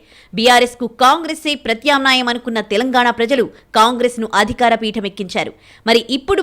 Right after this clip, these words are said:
పార్లమెంట్ ఎన్నికల్లో బీజేపీ పరిస్థితేంటి? రాష్ట్రంలో అధికారంలోకొచ్చిన కాంగ్రెస్ పది నుంచి పన్నెండు సీట్లు గెలుచుకోవాలని చూస్తోంది. బీజేపీకి కూడా డబుల్ డిజిట్ సీట్లు వస్తాయని చెప్పుకుంటోంది. అధికారం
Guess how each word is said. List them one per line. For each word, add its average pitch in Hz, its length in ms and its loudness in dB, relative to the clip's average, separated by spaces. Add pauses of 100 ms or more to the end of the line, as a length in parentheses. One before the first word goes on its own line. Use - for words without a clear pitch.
(120)
పార్లమెంట్ 277 560 2
ఎన్నికల్లో 202 400 -2 (160)
బీజేపీ 254 400 -4 (100)
పరిస్థితేంటి? 202 640 -2 (480)
రాష్ట్రంలో 330 460 2 (100)
అధికారంలోకొచ్చిన 247 840 0 (200)
కాంగ్రెస్ 226 420 0 (260)
పది 233 220 4
నుంచి 330 200 -8 (120)
పన్నెండు 277 360 -2
సీట్లు 277 320 -6
గెలుచుకోవాలని 220 720 -2
చూస్తోంది. 196 420 -8 (460)
బీజేపీకి 330 580 -2
కూడా 226 160 4 (220)
డబుల్ 247 320 0
డిజిట్ 240 300 -8
సీట్లు 254 300 -6
వస్తాయని 220 460 0
చెప్పుకుంటోంది. 247 580 -4 (400)
అధికారం 269 420 2